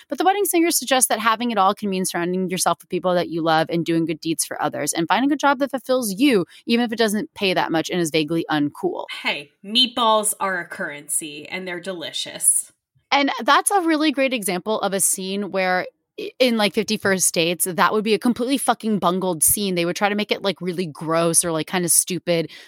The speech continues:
Speaker 1: But in that moment, Robbie reacts as, like, an empathetic person who's not trying to put down this old lady. He genuinely loves doing what he does, even if he gets paid in meatballs. And I just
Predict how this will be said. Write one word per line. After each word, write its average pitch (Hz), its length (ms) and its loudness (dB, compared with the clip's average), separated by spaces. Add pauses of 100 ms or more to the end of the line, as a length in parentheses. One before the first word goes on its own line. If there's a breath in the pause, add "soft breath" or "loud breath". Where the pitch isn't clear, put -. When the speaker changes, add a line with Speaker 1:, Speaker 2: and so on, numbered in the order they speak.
Speaker 1:
But 247 80 4
in 285 140 6
that 339 180 4
moment, 214 420 0 (240 soft breath)
Robbie 226 360 6
reacts 208 520 2
as, 196 140 -2
like, 190 180 0
an 208 100 0
empathetic 190 600 0
person 190 320 0
who's 226 160 -2
not 320 120 4
trying 233 140 2
to 180 60 -4
put - 180 -6
down 151 180 -2
this 151 140 -2
old 175 180 -2
lady. 208 200 -2
He 254 160 -2
genuinely 269 480 0
loves 247 320 2
doing 254 220 -2
what 247 120 -2
he 247 100 -6
does, 269 320 2 (380 soft breath)
even 294 260 4
if 285 100 0
he 277 100 -2
gets 269 180 -4
paid 254 280 0
in 247 160 0
meatballs. 175 540 0 (320 loud breath)
And 247 140 2
I 262 120 4
just 294 300 0